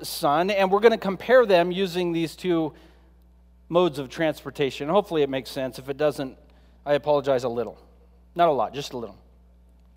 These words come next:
So let's look first at King Saul. Let's explain what's, what's happening. Beginning of First Samuel thirteen, King Saul had gathered to himself a, a fairly large army, and then he had deployed the army. Uh, some were assigned to, to him,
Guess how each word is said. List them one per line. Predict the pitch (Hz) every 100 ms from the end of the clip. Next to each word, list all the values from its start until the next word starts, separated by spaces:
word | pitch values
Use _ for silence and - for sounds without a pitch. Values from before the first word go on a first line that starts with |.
| -
So | - 190
let's | 220 233 -
look | 190 220 -
first | 202 -
at | 180 -
King | 196 175
Saul. | - 160 165
Let's | 170 185
explain | - 190 180
what's, | 156 - - - -
what's | 160
happening. | 190 190 180 147
Beginning | 156 180 151
of | 147
First | 180 160 - - -
Samuel | - 196 180 170
thirteen, | 190 170 180 165
King | - 202 196
Saul | - 196 185
had | 170 160
gathered | 180 190 165
to | 180
himself | 165 143 185 165
a, | 160 - - -
a | 151
fairly | 202 226 226 190
large | 170 190 190 185
army, | 175 185 175 156
and | 151
then | 170
he | 156 196
had | 180 165 - - -
deployed | 185 - 233 262 240
the | 180
army. | 175 180 185 175 180 - -
Uh, | 160
some | 156 208 220
were | 220
assigned | 185 - 190 190 -
to, | 156 143 -
to | 156
him, | 170 220 214